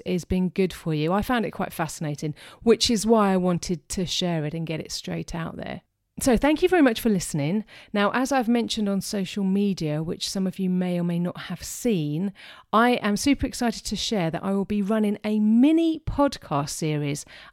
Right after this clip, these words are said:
under Seize the Day called Life Stories. It occurred to me, I mean, I've had the good fortune to speak with some incredible people, and I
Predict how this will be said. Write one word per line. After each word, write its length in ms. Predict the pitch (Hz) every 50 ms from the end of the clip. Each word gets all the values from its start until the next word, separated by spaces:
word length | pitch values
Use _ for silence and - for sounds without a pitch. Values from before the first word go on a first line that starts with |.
| _ -
under 420 | 226 254 269 277 262 262 254 240
Seize 340 | - - - 226 208 196 -
the 80 | 196 175
Day 280 | 165 156 151 151 160
called 320 | - - - 185 175 160 180
Life 580 | 170 175 180 185 180 185 185 - - - - - -
Stories. 880 | - - - - - 180 165 160 151 143 143 127 143 - - - - _ _ _ _ - - - - - - _ _ -
It 120 | 269 247 254
occurred 260 | - - 269 240 -
to 80 | -
me, 140 | 208 196 -
I 20 | -
mean, 160 | 220 233 233
I've 220 | 262 285 311 -
had 180 | - 240 220 -
the 80 | 196
good 180 | - - 220 -
fortune 540 | - - - 202 180 - - - - 175 160
to 80 | -
speak 300 | 185 - - - 185 -
with 80 | 190 -
some 160 | - 196 185
incredible 720 | 180 180 - - - - - 220 208 196 208 196 - 196 185
people, 580 | - - 202 190 175 - - 175 - 151 151 - - - - - _ _ -
and 120 | 240 240
I 140 | 269 302